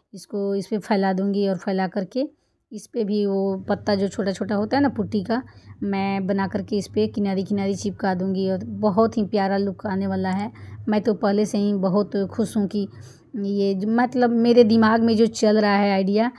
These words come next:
वो लगता है कि हाँ बहुत ही प्यारा बनने वाला है। पता नहीं बनेगा तो कैसा लगेगा, वो तो आप लोग कमेंट करके बताइएगा कि ये कैसा बना और किस तरह से मतलब ये लग रहा है।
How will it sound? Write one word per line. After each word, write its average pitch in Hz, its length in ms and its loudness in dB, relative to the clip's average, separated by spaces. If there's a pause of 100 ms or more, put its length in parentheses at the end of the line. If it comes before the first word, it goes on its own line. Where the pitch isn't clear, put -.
(340)
वो 214 160 -2
लगता 208 380 2
है 220 160 6
कि 214 180 0
हाँ 190 300 2
बहुत 214 360 6
ही 220 60 2
प्यारा 202 300 2
बनने 196 280 0
वाला 190 240 0
है। 190 240 0
पता 202 240 0
नहीं 202 200 4
बनेगा 196 420 0
तो 185 160 -6
कैसा 185 340 -4
लगेगा, 190 520 -2 (360)
वो 220 80 -6
तो 214 320 2
आप 208 280 0
लोग 208 180 0
कमेंट 208 280 0
करके 202 280 -2
बताइएगा 196 640 -2 (540)
कि 208 40 -8 (200)
ये 196 340 -2
कैसा 226 300 0
बना 196 340 -2 (120)
और 190 240 -2
किस - 260 -6
तरह 202 220 0
से 190 220 -2 (240)
मतलब 202 500 -4
ये 208 340 -2
लग 220 240 6
रहा 190 240 4
है। 190 240 -4